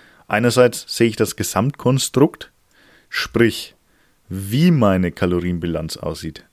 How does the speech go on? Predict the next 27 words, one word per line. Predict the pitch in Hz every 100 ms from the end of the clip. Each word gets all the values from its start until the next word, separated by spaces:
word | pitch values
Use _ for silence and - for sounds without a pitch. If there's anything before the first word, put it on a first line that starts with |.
| _
ähm, | 85 87 87 85 85 85 80 _ _ _ _ _ - - _ _ 196 _ -
wie | 87 90 92 104 156 170
meine | 139 120 120
Ernährung | 113 113 117 117
die | 104
letzten | 107 139 - 135
paar | 131 123
Tage | 127 123 117
aussieht, | 117 113 104 110 107 -
äh, | -
und | 87 90 90 87 87 90 - - 104 - 98
kann | - 110
mir | 127
da | 110 113 110
so | -
ausmalen, | 117 117 113 113 120
hey, | 180
passt | 135 -
der | 110
Döner | 104 92 95
rein, | 113 117
passt | 104 -
der | 87
nicht | 95 101
rein, | 101 98 98 -
völlig | - - - - - 120 107
egal. | 87 - - -